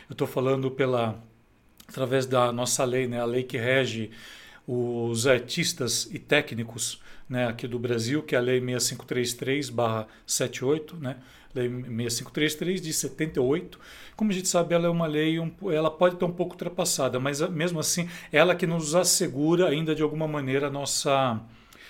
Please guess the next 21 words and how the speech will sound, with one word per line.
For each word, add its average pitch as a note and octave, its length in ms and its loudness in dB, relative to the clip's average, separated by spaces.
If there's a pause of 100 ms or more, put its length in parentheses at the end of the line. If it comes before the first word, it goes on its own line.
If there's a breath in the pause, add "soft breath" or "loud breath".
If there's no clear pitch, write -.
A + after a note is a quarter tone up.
(180 loud breath)
as B2+ 140 0
nossas C#3 280 0
funções, C3+ 600 -2
né, B2 180 -2
a A#2+ 80 0
nossa C3 280 -2
profissão C#3+ 840 0 (360 loud breath)
aqui, C3 840 -2
que, B2+ 380 -6
aqui C3+ 220 -6
no C3+ 120 -2
Brasil. B2 500 2 (360 loud breath)
Então - 180 2
eu D3+ 100 4
acho E3 200 0
importante D#3+ 420 2
estar D#3+ 120 -8
trazendo D3 440 0
isso, C#3+ 160 -4
até D#3 120 -2
porque, D3 520 -2